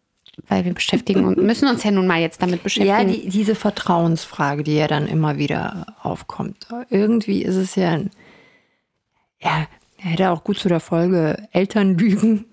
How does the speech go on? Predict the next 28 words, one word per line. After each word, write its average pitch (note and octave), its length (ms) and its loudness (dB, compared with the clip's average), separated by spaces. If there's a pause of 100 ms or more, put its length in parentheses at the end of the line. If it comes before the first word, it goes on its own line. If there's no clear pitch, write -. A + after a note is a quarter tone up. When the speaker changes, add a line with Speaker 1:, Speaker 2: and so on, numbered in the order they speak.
(120)
Speaker 2:
<laughs> - 220 -20
passen G#3+ 380 0
können, A#3 460 2
Speaker 1:
Richtig. F#3+ 180 2
Speaker 2:
ne? G#3+ 320 2 (180)
Ähm, F3+ 560 2 (760)
ist G3 120 4
es A3 180 0
eine F3 100 2
Lüge? G3+ 540 2 (880)
Ja. G#3+ 320 2 (600)
Speaker 1:
Ja, A#3 260 0 (360)
ist - 200 -2
Speaker 2:
Punkt. G#3+ 360 0
Speaker 1:
es. - 60 -20 (120)
Ausrufezeichen G#3 840 0
sogar. F#3+ 480 0
<laughs> - 40 -14 (580)
Speaker 2:
Ja. G#3+ 280 2 (960)
Und F#3+ 80 2
das E3+ 160 0
macht G3 300 0
ja E3+ 120 2
was E3+ 200 0
mit F3 120 0
der F3 100 0
Beziehung F#3 640 0
zwischen E3+ 720 -4